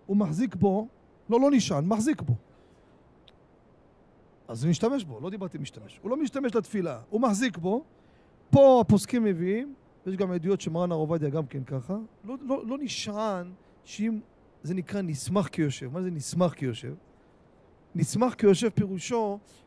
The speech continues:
שאני נסמך על משהו, ואם הדבר הזה יזוז, אני אפול. אז זה נחשב שאני יושב. עכשיו לי יושב. כל נשמח, שאם הדבר שתומך בי יזוז, אני אפול,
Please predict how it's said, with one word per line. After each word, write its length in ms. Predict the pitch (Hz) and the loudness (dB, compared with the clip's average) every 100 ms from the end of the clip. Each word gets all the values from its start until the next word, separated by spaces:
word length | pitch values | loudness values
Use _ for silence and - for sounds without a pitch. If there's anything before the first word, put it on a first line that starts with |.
| - | -10
שאני 200 | 180 226 | -4 -2
נסמך 340 | 196 202 180 | -2 -2 -2
על 100 | 190 | -2
משהו, 420 | 175 160 - 190 | -2 -4 -4 -6
ואם 100 | 196 | -4
הדבר 200 | 196 190 | -2 0
הזה 180 | 226 190 | 0 4
יזוז, 420 | 208 175 262 226 | 4 4 4 6
אני 160 | 220 240 | 6 4
אפול. 340 | - 226 156 131 _ _ _ _ _ _ - | 8 8 6 0 _ _ _ _ _ _ -6
אז 120 | 165 | 0
זה 80 | 240 | 2
נחשב 280 | 226 147 233 | 2 2 4
שאני 200 | 220 196 | 4 4
יושב. 280 | 165 135 107 - _ _ _ _ _ _ _ _ _ _ _ _ _ _ _ _ - | 4 0 -14 -20 _ _ _ _ _ _ _ _ _ _ _ _ _ _ _ _ -16
עכשיו 240 | 262 269 | -6 0
לי 60 | 262 | 4
יושב. 280 | 214 - 131 - | 4 2 -6 4
כל 180 | 240 247 | 6 6
נשמח, 640 | 196 - 202 262 - - - - _ _ - | 4 2 2 2 0 -10 -20 -20 _ _ -12
שאם 260 | - 233 | -2 2
הדבר 420 | 214 180 185 208 - - | 2 2 2 2 0 -8
שתומך 640 | - 175 - 185 208 208 | -8 -6 0 2 4 2
בי 100 | 143 | 0
יזוז, 500 | 156 151 143 185 120 - | 0 0 0 -4 -4 -8
אני 220 | 175 196 | -2 -2
אפול, 360 | 151 180 240 | 0 4 4